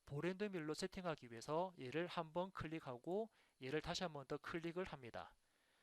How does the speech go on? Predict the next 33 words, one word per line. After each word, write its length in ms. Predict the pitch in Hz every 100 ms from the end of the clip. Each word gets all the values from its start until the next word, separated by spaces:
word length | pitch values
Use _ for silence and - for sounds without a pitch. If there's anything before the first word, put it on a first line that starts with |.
| _ -
그런 280 | 156 202
다음에 560 | 202 185 151 139 165 180
아래쪽에 500 | - 147 180 196 185
보게 280 | 156 147 139
되면은 640 | 131 123 127 143 190 196 156
볼 180 | - 139
앤드 180 | 180 185
밀에, 340 | 190 165 98 - _ _ -
자, 100 | -
볼 240 | - 139 165
앤드 200 | 185 202
밀에 340 | 190 143 160
체크할 420 | 165 - - 190 165
수 100 | 160
있는 160 | 143 131
부분이 300 | 160 143 113
있거든요. 520 | 113 101 101 127 143 _ _ _ -
여기다가 460 | 123 127 113 127
체크를 400 | 156 220 - 185 170
하기, 280 | 196 185 165
예, 160 | 123 120
먼저 360 | 127 131 175 175 - _
순서대로 520 | - - 185 214 226
볼까요? 420 | 147 - 104 123 143 - - -
순서는 580 | - 170 151 156 165 208 - - _
정삭을 580 | - 190 233 202 175 170
하는 360 | 160 147 156 165
공구는 580 | 135 131 139 135 165 165
이 160 | 131 139
번 180 | 175 180
공구입니다. 640 | 190 185 180 123 95 - - - _ - - _ _
정삭 380 | - 175 196 190
공구는 500 | 151 139 127 135 170